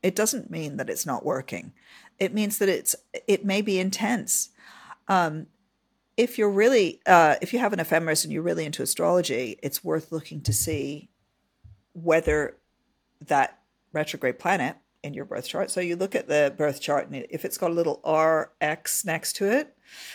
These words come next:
that means it's retrograde. Or sometimes, depending on your software program, if it's red, it means it's retrograde. Um, it's worth looking to see whether that s-, planet is about to turn,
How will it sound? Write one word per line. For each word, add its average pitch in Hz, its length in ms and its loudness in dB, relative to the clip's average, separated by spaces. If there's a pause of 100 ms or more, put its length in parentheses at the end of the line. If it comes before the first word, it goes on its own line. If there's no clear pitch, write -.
(180)
that - 200 0
means 143 220 -8
it's - 140 -4
retrograde. - 640 -4
Or 160 160 6
sometimes, 160 500 -2
depending 165 380 -6
on 160 80 -6
your 151 100 -4
software 160 420 0
program, 156 440 -4
if - 140 -10
it's 160 140 -6
red, 151 460 6 (180)
it - 160 -6
means 143 220 -10
it's - 140 -10
retrograde. - 640 -8 (920)
Um, 175 400 6 (520)
it's 214 200 4
worth 277 420 2
looking 156 580 0
to 165 100 -4
see 151 680 -2 (680)
whether 185 460 4
that 151 260 0
s-, - 260 -6 (100)
planet 147 420 -4
is 147 300 -2 (180)
about 147 420 -4
to - 80 -10
turn, 123 520 -12